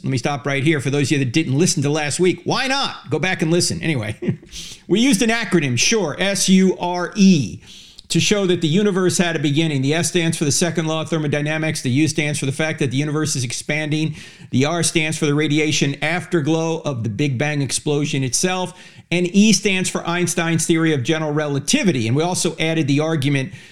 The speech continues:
that there can't be an infinite number of days before today. If there were an infinite number of days before today, today never would have gotten here. So there must have been a beginning to the universe. If there was a beginning to the universe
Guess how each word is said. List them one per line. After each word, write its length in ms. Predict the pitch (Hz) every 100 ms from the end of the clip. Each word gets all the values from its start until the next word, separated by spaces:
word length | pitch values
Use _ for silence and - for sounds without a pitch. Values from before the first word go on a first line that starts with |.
| -
that 120 | 156
there 80 | 170
can't 340 | - 247 220
be 120 | 220
an 100 | 202
infinite 400 | 202 175 190 175
number 240 | 180 170 165
of 140 | 147
days 280 | 165 170 165
before 360 | 156 - 165 160
today. 580 | 165 147 151 147 151 151
If 140 | 139
there 100 | 131
were 220 | 135 220
an 80 | 247
infinite 400 | 208 202 185 165
number 260 | 165 175 165
of 120 | 131
days 260 | 160 160
before 300 | 156 131 160
today, 340 | 156 170 147 147
today 320 | 127 127 147
never 240 | 139 127
would 80 | 131
have 140 | 117 110
gotten 320 | 175 185 170
here. 180 | 175 170
So 140 | 139
there 100 | 127
must 160 | 165 175
have 100 | 156
been 80 |
a 60 | 151
beginning 380 | 143 135 160 143
to 100 | 139
the 80 | 120
universe. 640 | 165 262 247 262 254 - - - -
If 80 | 139
there 100 | 190
was 140 | 156
a 40 |
beginning 400 | 165 170 247 277
to 100 | 202
the 100 | 233
universe 840 | 233 330 339 214 208 277 - -